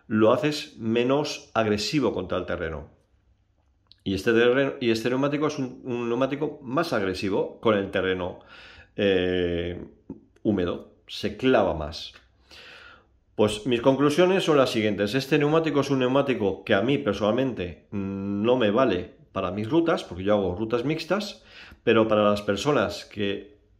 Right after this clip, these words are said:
hagáis rutas con mucho barro,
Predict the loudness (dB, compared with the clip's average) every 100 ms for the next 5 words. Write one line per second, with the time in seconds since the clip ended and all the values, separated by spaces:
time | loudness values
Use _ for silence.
0 | _ -8 0 2 0 -4 -8 -6 -2 0
1 | -2 -8 -16 -6 -4 -2 -4 -4 -2 -2
2 | 2 2 2 -4 -6